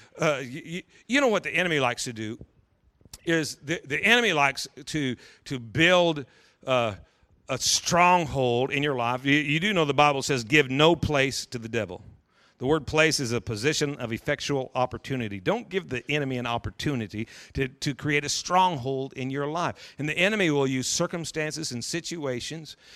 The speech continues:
and, and he will come in and he will get a stronghold in your life, and he will, uh, try to put seeds of shame in your heart so that you'll be ashamed and that you'll be,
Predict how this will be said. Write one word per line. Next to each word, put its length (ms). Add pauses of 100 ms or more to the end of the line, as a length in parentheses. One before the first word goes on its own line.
(160)
and, 300
and 180
he 160
will 160
come 300
in 320
and 160
he 160
will 100
get 160
a 60
stronghold 640
in 160
your 120
life, 300
and 140
he 160
will, 320 (280)
uh, 220
try 520
to 320 (140)
put 240
seeds 640
of 220
shame 720 (800)
in 320
your 300
heart 500
so 120
that 80
you'll 220
be 220
ashamed 640
and 140
that 100
you'll 200
be, 240